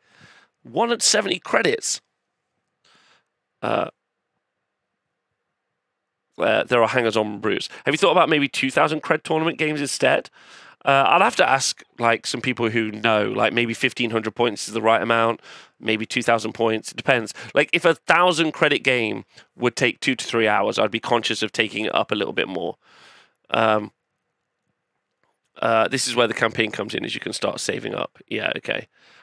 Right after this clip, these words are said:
Right, but I don't mind. Like, like, uh, ultimately, like, if you just do it, if you do, I would say fifteen hundred creds you'd want to skill up characters, et cetera.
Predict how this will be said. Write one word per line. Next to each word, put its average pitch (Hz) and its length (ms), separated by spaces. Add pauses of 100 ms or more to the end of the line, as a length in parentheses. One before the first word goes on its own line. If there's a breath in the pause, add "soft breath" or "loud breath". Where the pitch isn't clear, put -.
Right, 120 160
but 202 80
I 214 80
don't 269 140
mind. 214 420 (360 soft breath)
Like, 127 520 (760 soft breath)
like, 131 380 (600)
uh, 185 160
ultimately, 131 800
like, 131 280
if 156 120
you 175 80
just 151 160
do 165 120
it, 135 120
if 139 160
you 151 80
do, 165 380
I - 40
would 143 100
say 160 160
fifteen 156 260
hundred 135 160
creds 127 300
you'd 120 140
want 117 240
to 117 80
skill 113 280
up - 100
characters, - 440
et - 80
cetera. - 420